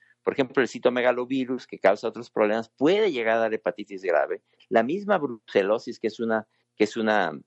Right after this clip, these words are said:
bacteria, puede hacer esto. La leptospirosis también, pero ninguno de esos patógenos se ha encontrado aquí. Han encontrado algunos adenovirus, pero ese adenovirus en una carga viral muy baja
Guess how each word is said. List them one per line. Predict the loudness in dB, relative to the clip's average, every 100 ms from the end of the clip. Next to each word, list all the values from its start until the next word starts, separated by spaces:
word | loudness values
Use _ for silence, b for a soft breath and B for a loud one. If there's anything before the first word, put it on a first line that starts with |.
| _ _ _ _ _ _ 0
bacteria, | 0 2 2 2 0
puede | 2 2 2 -2
hacer | -2 0
esto. | 0 -2 -6 0
La | 2 2
leptospirosis | 0 -2 -4 -2 0 0 0 -4 -4
también, | -2 -2 -4 B 0
pero | 2
ninguno | 2 -2 0 0 2
de | 0
esos | -2
patógenos | -2 0 0 -2 0
se | -2
ha |
encontrado | 0 -2 2 2 0
aquí. | -4 -4 -4 -6 _ B B B B 0
Han | 2 2
encontrado | 0 0 2 2
algunos | 2 -2 -6 -2
adenovirus, | 0 0 -2 0 -2 -4 0
pero | 2 2
ese | 0 0
adenovirus | 0 0 -2 -2 -2
en | -2 2
una | 2 4
carga | 2 2
viral | 0 2 2
muy | 0 -2
baja | 2 2 0 -14